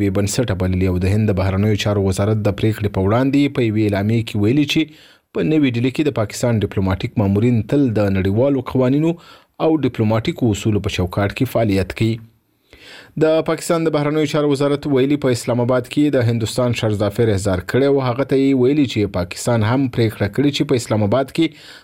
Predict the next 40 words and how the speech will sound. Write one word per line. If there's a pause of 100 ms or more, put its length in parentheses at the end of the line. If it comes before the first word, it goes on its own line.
(240)
د
هند
ډیپلوماټان
په
سلو
کې
پنځوس
کم
کړي. (600)
د
پاکستان
د
بهرنیو
چارو
وزارت
په
وینا، (140)
دا (100)
هندوستان
ته
ورته
اقدام
دی. (560)
خو
د
پاکستان
تر
دې
پریکړې
مخکې
هندوستان
اعلان
کړی
و
چې
په
اسلام
آباد
کې
خپل